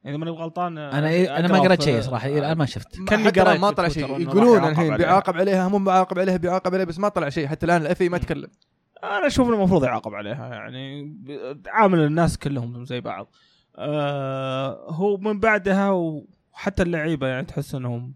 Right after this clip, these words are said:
Speaker 1: بدأوا يفقدون السيطرة في المباراة. جبنا الهدف، آه، بدأوا يكسرون <laughs> أكثر اللعيبة.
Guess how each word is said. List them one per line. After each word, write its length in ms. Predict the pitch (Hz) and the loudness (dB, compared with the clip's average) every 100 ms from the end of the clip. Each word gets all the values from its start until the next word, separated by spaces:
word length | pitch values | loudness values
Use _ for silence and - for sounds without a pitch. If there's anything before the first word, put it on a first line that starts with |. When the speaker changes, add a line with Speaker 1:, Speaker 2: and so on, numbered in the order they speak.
| - | -10
Speaker 1:
بدأوا 380 | 180 131 123 120 | -4 -2 -2 -2
يفقدون 580 | 131 - 139 135 123 120 | -4 -4 -4 -2 -4 -6
السيطرة 720 | 131 135 143 - 123 - 120 | -8 -12 -8 -6 -6 -4 -4
في 80 | 127 | -4
المباراة. 540 | 113 120 123 156 170 - _ _ _ _ _ - - | -6 -4 0 2 0 -2 _ _ _ _ _ -20 -10
جبنا 220 | 139 139 | -6 -4
الهدف، 560 | 123 151 165 170 - - - | -4 -4 -2 -4 -4 -14 -14
آه، 580 | - 127 120 117 113 95 - | -8 -6 -4 -6 -6 -10 -14
بدأوا 380 | - 143 139 131 | -12 -8 -2 -2
يكسرون 580 | 131 - - - 139 - | -4 -8 -8 -4 -2 0
<laughs> 0 | |
أكثر 380 | 160 - 170 165 | 0 2 2 2
اللعيبة. 800 | 151 214 170 135 147 160 170 | -2 -6 -6 -4 -4 -6 -8